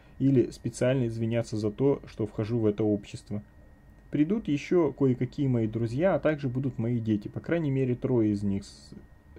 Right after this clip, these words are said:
вместе с ними я живу. И, пожалуйста, постарайся прийти.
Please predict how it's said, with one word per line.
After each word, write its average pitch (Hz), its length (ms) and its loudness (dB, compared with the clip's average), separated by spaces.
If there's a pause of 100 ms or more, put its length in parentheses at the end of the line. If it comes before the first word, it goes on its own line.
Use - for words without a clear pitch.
(120)
вместе 143 320 -2
с - 80 -18
ними 151 200 0
я 113 140 4
живу. 104 360 0 (480)
И, 156 80 2
пожалуйста, 151 520 0
постарайся 165 520 -2
прийти. 107 420 -6